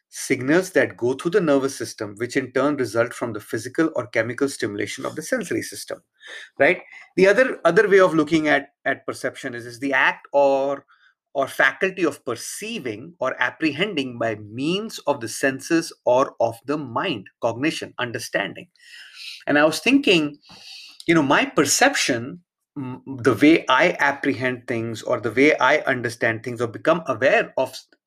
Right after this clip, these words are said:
things through my senses, my perception is, is because of how I was raised. It was because of which con-, which part of the world I was raised in, and the color of my skin, my belief systems, my,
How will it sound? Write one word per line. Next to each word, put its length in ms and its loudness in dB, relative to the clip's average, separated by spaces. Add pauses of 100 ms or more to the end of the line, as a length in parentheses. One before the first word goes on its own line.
(160)
things 360 -6
through 140 -6
my 180 0
senses, 440 -4
my 160 2
perception 640 -2 (640)
is, 560 4 (920)
is 220 2
because 1000 2 (140)
of 200 2
how 340 2
I 100 4
was 340 -2
raised. 460 -12 (520)
It 120 -4
was 100 4
because 600 4 (100)
of 240 -2
which 240 -8
con-, 320 -8
which 300 -10
part 180 6
of 60 -2
the 80 -2
world 280 2
I 60 4
was 220 -2
raised 320 -6
in, 220 -14 (500)
and 500 2
the 80 2
color 280 4
of 180 0
my 100 2
skin, 540 -6
my 180 2
belief 380 0
systems, 680 -8
my, 540 2